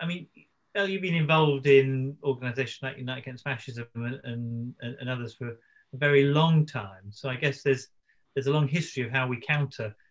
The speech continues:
some of these people, but particularly, um, you know, you've got, a, we've talked about a lot of young Black people on these protests that are potentially very vulnerable if you, um, if you have these kind of thugs,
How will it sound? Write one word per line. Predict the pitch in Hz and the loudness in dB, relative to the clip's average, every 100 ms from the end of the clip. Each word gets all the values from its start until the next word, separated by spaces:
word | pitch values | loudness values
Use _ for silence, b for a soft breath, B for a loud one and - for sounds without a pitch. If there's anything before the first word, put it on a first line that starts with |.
| _ | _
some | - 135 | -8 -6
of | 123 | -6
these | 117 117 110 | -6 -8 -8
people, | - 113 110 - 101 104 | -8 -10 -10 -12 -12 -8
but | 135 - | -10 -8
particularly, | 147 - 208 165 - 113 107 101 104 - b b _ - | -10 -6 -8 -6 -4 -4 -4 -8 -10 -18 b b _ -6
um, | 127 127 127 127 135 139 | -2 -2 -2 -4 -6 -6
you | 151 | -6
know, | 117 113 _ _ _ | -6 -6 _ _ _
you've | 156 135 | -8 -4
got, | 139 139 - _ | -2 -2 -8 _
a, | 143 147 - 156 151 | -4 -4 -6 -10 -8
we've | 147 | -2
talked | 202 139 | 0 0
about | 120 139 | -4 -4
a | |
lot | 147 | -4
of | 139 | 2
young | 151 151 143 139 135 - b b - | 4 6 6 4 0 -4 b b -8
Black | 143 - | -4 -2
people | 139 143 | -2 0
on | 143 | 0
these | 139 | 0
protests | 139 147 143 143 110 110 - - | 2 4 4 0 -10 -10 -16 -12
that | 147 | -10
are | 143 | -10
potentially | - 170 160 - 135 135 - | -6 -6 -6 -6 -6 -6 -8
very | 151 147 | 0 2
vulnerable | 135 160 165 123 101 98 101 _ _ - | 4 4 4 2 -2 -10 -12 _ _ -16
if | 104 135 | -10 -4
you, | 131 127 123 113 110 _ _ 131 | -2 -2 -4 -8 -14 _ _ -8
um, | 123 123 123 123 117 _ - | -4 -2 -2 -4 -8 _ -20
if | - | -10
you | 131 | -8
have | 117 120 | -8 -6
these | 123 113 | -8 -8
kind | 127 123 | -8 -6
of | 117 _ | -8 _
thugs, | 135 120 110 | -6 -6 -12